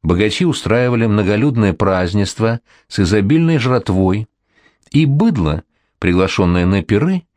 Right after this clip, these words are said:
чувствовало сопричастность большой истории. Это вам не Днепрогэс строить, удовлетворяя амбиции усатого людоеда.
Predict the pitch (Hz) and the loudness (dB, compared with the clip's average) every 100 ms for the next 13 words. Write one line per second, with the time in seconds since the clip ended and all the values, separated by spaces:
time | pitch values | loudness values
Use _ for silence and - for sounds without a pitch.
0 | _ _ _ - 202 - 175 175 143 - | _ _ _ -4 -2 0 0 0 -2 -2
1 | 165 139 135 135 143 147 - 151 139 - | -2 2 0 2 0 -2 -2 -2 -2 -6
2 | - 95 113 - 131 139 - 156 95 73 | -4 0 0 0 0 0 -2 0 0 -2
3 | 65 _ _ _ _ _ _ 80 80 95 | -6 _ _ _ _ _ _ -4 -2 0
4 | 95 107 110 107 107 117 151 143 196 160 | 0 0 0 0 0 0 0 0 0 -2
5 | - - 95 78 76 - _ _ _ _ | -6 -2 0 0 -2 -8 _ _ _ _
6 | _ _ _ _ - 92 98 98 82 98 | _ _ _ _ -2 0 2 0 0 0
7 | 127 117 - 98 101 95 135 - 135 135 | 0 -2 -2 0 0 0 -2 0 0 0
8 | 117 - 120 - 113 113 127 165 165 80 | 0 -2 -2 0 0 0 0 0 -2 -2
9 | 57 | -6